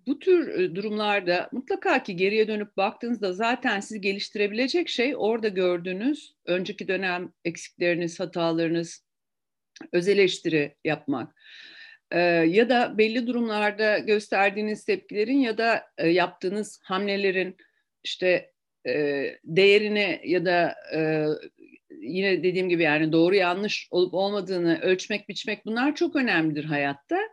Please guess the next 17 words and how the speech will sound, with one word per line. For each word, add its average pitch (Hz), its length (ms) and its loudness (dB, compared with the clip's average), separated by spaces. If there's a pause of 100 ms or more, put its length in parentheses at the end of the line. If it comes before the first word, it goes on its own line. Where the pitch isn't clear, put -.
(120)
ve 302 160 -2
ben 311 240 4
bu 302 100 2
anlamda 294 500 2
kendini 262 420 2
geliştirmeye 254 600 0
açık 220 380 -4
bir 165 80 2
insanım. 135 500 -4 (840)
E, 180 380 6
zaman 208 340 2
zaman 285 340 2
zorlandığımız 254 840 4
olmaz 262 440 2
mı? 214 60 -4
Hepimizin 190 420 -4
olur. 147 300 0